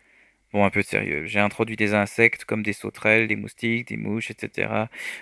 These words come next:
Vous savez ce que sont des insectes. Ils se sont tous fait boucher, bouffer.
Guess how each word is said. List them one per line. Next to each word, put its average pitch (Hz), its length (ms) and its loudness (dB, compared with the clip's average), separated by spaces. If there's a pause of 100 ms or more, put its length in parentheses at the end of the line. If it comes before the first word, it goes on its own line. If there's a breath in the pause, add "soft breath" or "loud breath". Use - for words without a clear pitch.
Vous 110 60 -12
savez 113 300 6
ce - 100 -4
que 110 120 0
sont 104 180 -4
des 104 180 2
insectes. - 460 -2 (360 loud breath)
Ils 117 120 4
se 110 60 0
sont 110 180 -6
tous - 220 -4
fait 120 140 2
boucher, 113 600 0 (160)
bouffer. 117 520 0